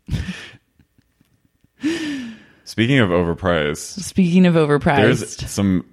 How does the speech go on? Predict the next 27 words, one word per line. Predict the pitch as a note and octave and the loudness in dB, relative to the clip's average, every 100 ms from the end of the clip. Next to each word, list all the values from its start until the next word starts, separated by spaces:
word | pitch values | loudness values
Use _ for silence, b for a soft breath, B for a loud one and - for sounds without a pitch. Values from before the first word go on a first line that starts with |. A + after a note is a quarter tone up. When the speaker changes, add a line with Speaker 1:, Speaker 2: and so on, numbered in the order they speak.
| _ _ _ | _ _ _
Speaker 1:
really | - G2+ G2+ G2+ | -2 2 4 2
quick, | G#2 F2+ - - _ _ | 2 0 -2 -14 _ _
some | - F#2 | -6 0
big | F2 E2+ | 2 2
news. | E2 D2+ C#2+ D#2+ - - | 2 0 0 -4 -8 -4
Speaker 2:
Lisa's | F3+ F3+ F#3+ A3 G#3+ | 2 2 4 4 4
opening | F#3+ G3+ F#3+ F#3 F3 | 4 4 4 4 4
a | E3 | 2
garden | D3+ D#3 D3 E3+ C3+ C3+ C3+ | 2 4 4 4 4 4 4
bar | C3+ C3 C3 B2+ | 4 4 4 2
in | A#2 D3 C#3+ | 4 4 4
Vegas. | C3 C#3 C#3+ G#2 - - - - _ _ | 4 4 4 0 -4 -6 -14 -18 _ _
Speaker 1:
What? | G#2 A2 F#3+ C#4+ - | 0 2 2 2 0
Speaker 2:
Yeah. | D3+ D#3+ D3+ A#2 D#3+ _ - | 2 4 4 0 -4 _ -6
She's | - D#3+ | 0 2
opening | C#3 D#3+ D#3+ D#3 | 4 4 2 2
some | D3+ D#3 D3+ | 2 0 2
sort | D3+ C#3 | 0 0
of, | C#3 - | -2 -2
I | D3+ D#3+ | 4 4
was | D#3+ | 4
like, | D3+ - - _ C#3+ - | 2 0 -10 _ -14 -8
"A | - D3 | -2 2
Speaker 1:
Like | A2+ | 4
a | G2+ | 2
Speaker 2:
garden?" | B2+ C#3 G3+ A#3+ C4+ | 2 4 6 6 4
Speaker 1:
pump? | D#4 | 2